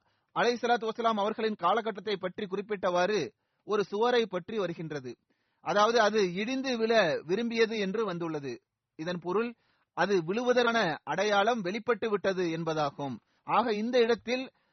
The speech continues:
இதன் பொருளும் இவ்வாறே அமையும். இது சொல்வழக்கில் பயன்படுத்தப்படக்கூடிய ஒரு சொல்வழக்காகும். தொடர்ந்து அன்னார் கூறுகின்றார்கள்,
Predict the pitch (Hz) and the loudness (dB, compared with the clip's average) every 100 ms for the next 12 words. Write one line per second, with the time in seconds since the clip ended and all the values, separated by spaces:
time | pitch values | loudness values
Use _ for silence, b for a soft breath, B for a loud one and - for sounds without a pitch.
0 | _ _ - 214 240 202 226 240 240 196 | _ _ -6 -2 0 0 0 0 -2 0
1 | 208 208 233 202 165 175 170 151 117 _ | 4 4 4 2 0 -2 -2 -4 -6 _
2 | _ _ _ 180 202 180 135 - _ - | _ _ _ -4 0 0 -2 -8 _ -4
3 | 208 240 233 208 240 202 190 202 202 196 | -2 2 2 2 -2 0 0 -2 -4 -6
4 | 180 185 156 175 175 180 175 214 220 - | -8 -8 -6 -6 -6 -6 -4 -4 -6 -12
5 | _ - 170 175 160 196 196 180 170 156 | _ -6 0 0 0 -2 0 0 0 -4
6 | 147 120 _ _ _ _ _ _ _ _ | -4 -10 _ _ _ _ _ _ _ _
7 | _ _ _ _ _ _ _ 170 214 262 | _ _ _ _ _ _ _ -2 0 4
8 | 247 240 247 233 240 226 233 220 202 220 | 4 4 4 2 0 4 4 4 0 -4